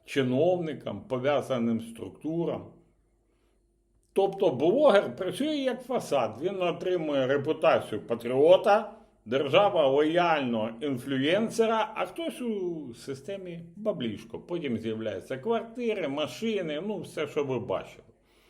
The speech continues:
Механізм контролю. З блогерами проводяться регулярні закриті зустрічі в ресторанах,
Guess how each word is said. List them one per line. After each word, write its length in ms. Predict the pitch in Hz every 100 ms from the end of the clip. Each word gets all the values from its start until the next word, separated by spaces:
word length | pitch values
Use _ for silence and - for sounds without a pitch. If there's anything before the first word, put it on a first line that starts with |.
| _ _ _ _ _ _
Механізм 600 | 127 170 202 262 294 -
контролю. 640 | 294 254 214 160 139 131 - - _ _ _ _ _ _ _ _ _ _ _ _ _ - -
З 280 | 113 85 85 87 -
блогерами 800 | 131 165 226 208 240 240 233 214
проводяться 720 | - 175 175 214 220 170 202
регулярні 800 | 180 156 156 165 175 190 190 208
закриті 560 | 139 135 117 160 160 170
зустрічі 640 | 127 120 90 - - -
в 80 | 127
ресторанах, 840 | 190 - 165 143 170 175 160 143